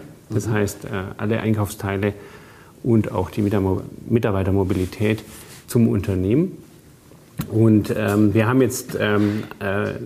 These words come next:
Speaker 1: leider nicht mehr den direkten Vergleich zu zweitausendneun, weil wir ja natürlich auch deutlich gewachsen sind seitdem. Deswegen ist das Ganze immer etwas schwierig. Aber wir haben eben ein Jahr später, zweitausendzehn, ähm,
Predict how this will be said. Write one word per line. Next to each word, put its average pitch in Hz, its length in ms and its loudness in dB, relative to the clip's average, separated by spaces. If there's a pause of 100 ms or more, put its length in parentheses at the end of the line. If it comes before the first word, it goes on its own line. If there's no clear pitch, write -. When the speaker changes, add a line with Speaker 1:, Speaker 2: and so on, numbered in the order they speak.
Speaker 1:
leider 113 560 2
nicht 120 240 2
mehr 110 140 4 (260)
den 113 120 4
direkten 110 400 2
Vergleich 104 380 -4
zu - 180 -6
zweitausendneun, 104 800 -2
weil 101 160 2
wir 101 60 4
ja 101 40 0
natürlich 98 540 -2
auch 107 240 -4 (500)
deutlich 113 320 2
gewachsen 110 440 -2
sind 117 200 2
seitdem. 117 380 2
Deswegen 104 260 2
ist 107 160 -6
das 101 160 -6
Ganze 107 240 2
immer 117 220 2
etwas 107 420 -2
schwierig. 143 600 2 (640)
Aber 104 440 2 (100)
wir 110 300 2
haben 117 320 2
eben 104 220 0
ein 104 160 2
Jahr 98 180 2
später, 107 500 0
zweitausendzehn, 104 1000 -2 (120)
ähm, 107 480 -4